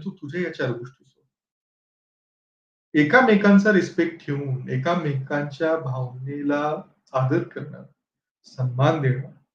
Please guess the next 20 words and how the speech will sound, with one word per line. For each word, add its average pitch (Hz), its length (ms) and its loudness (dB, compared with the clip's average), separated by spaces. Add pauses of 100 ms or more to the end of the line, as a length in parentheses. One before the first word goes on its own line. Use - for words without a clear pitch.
(800)
एकामेकाचं 139 560 0
ऐकणं, 139 560 0 (480)
एकामेकाला 151 540 2
सजेशन 151 580 2
देणं, 127 220 -2 (1300)
ही 156 240 0
आहे 143 260 4
नात्यामधली 127 500 -2
खरी 123 240 -6
ताकद. - 380 -8 (1600)
तर 151 260 6
तुम्ही 139 480 4 (180)
as 131 220 2
a 143 200 4 (880)
स्त्री - 400 0
म्हणून 135 300 4
तुमच्या 131 360 0
नात्यामध्ये 127 460 0
पुढे 127 300 -2
जाल, 123 260 -2